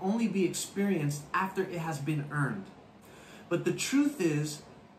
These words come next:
the rest that God has to offer us is a rest that is always available. It's always freely given. It's always accessible. It's as close to us as our very breath.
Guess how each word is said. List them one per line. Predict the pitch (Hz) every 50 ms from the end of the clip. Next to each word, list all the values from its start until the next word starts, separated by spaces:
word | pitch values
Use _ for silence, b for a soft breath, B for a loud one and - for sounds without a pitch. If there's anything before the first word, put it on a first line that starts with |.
| - - - - - - - -
the | 147 175 175
rest | 165 185 214 262 285 - -
that | 214 - 160 143 135
God | 170 170 180 208 214 208
has | 226 240 233 -
to | - 262
offer | - - - 247 254 247 - 254 240 233
us | 233 254 254 247 - -
is | - 185 175 175
a | 175
rest | 165 156 185 202 208 - -
that | 196 165
is | 156 151 - -
always | 175 190 208 214 214 196 190
available. | 196 165 156 170 165 165 160 139 117 101 95 -
It's | 151 147 - -
always | 180 196 208 220 220 196 -
freely | - - - 190 196 190 196 196
given. | 170 147 170 170 151 147 120 117
It's | 127 - - -
always | 190 196 208 208 226 220 196 -
accessible. | 175 - - - - 185 170 170 - 165 139 127 127 156
It's | 165 - 196
as | 170 143 -
close | - - - 220 214 226 - -
to | - - - - 175
us | 185 196 -
as | - 160
our | 147 147 143
very | 135 165 170 180 170 156
breath. | 143 147 143 156 156 135 - -